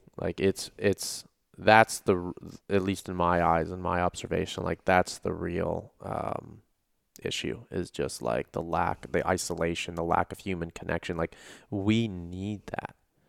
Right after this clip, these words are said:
as human beings. And so all throughout history, whether it was hanging out by a fire, telling stories,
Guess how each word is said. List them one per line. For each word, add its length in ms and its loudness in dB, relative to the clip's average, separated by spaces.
as 200 0
human 340 -4
beings. 420 0
And 100 -8
so 400 2
all 260 12
throughout 320 4
history, 380 2
whether 260 0
it 80 -2
was 280 -2
hanging 320 4
out 160 8
by 160 6
a 80 4
fire, 560 10
telling 340 0
stories, 840 4